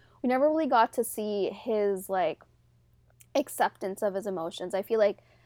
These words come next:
no, we saw his acceptance, but we never saw, like, his struggle. And I feel,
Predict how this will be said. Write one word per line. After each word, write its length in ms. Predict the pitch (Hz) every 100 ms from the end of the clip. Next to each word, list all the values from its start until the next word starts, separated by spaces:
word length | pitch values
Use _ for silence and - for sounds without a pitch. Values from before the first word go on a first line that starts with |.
| _
no, 100 | 277
we 100 | 240
saw 180 | 240 294
his 80 | 302
acceptance, 420 | 277 240 226 220
but 80 | 214
we 60 | 226
never 180 | 220 254
saw, 140 | 240
like, 160 | 214 -
his 140 | 196
struggle. 540 | - - 160 - 127 -
And 220 | 214 214
I 80 | 208
feel, 280 | - 233